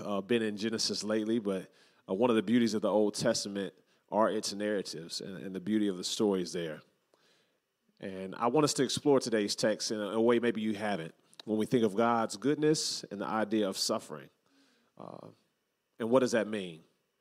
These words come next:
And so I am requiring some crowd participation from those who are in here. I want you to step outside of yourself when I ask this question. I actually want you to shout or out just words. You don't have to raise your hand, just shout it out.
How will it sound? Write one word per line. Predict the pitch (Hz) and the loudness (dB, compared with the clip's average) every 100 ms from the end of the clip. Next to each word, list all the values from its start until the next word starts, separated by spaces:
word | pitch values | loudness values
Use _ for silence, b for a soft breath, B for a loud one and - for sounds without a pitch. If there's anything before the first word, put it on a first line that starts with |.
| b b b | b b b
And | - | 0
so | 139 | 2
I | 151 | 4
am | 180 156 | 6 4
requiring | 139 143 127 123 117 | 4 4 4 4 2
some | - 143 | 0 -2
crowd | - 120 113 | 0 2 2
participation | - 123 - 127 117 110 | -2 -8 -2 0 0 -2
from | - 104 | -6 2
those | 110 110 | 4 2
who | 110 107 | 0 -2
are | |
in | 92 107 | -2 -4
here. | 101 107 120 123 b b b - | -2 -2 -2 -6 b b b -6
I | |
want | 104 - | -4 0
you | 104 | 0
to | 95 | 0
step | - 135 | 0 2
outside | 113 - 123 107 | 2 0 0 0
of | 95 | 0
yourself | 98 117 107 104 | 0 4 4 4
when | |
I | 101 98 104 | 0 0 0
ask | - | 0
this | 104 | -2
question. | - 113 107 107 | 4 6 6 2
I | 107 | 0
actually | 113 117 | 0 2
want | 113 110 120 | 2 2 -2
you | |
to | - 104 95 | -2 -2 -2
shout | - - 110 110 - | -4 0 4 4 6
or | 110 | 6
out | - 110 104 | 6 2 2
just | 110 110 | 0 -2
words. | 101 110 98 92 | 2 6 6 4
You | 101 | 0
don't | 104 | 0
have | 117 | 0
to | 101 | 0
raise | 98 120 107 | 2 2 2
your | 101 | -2
hand, | 127 131 131 | 0 0 2
just | 117 | 2
shout | 120 117 | 2 4
it | |
out. | 110 98 - | 4 2 -2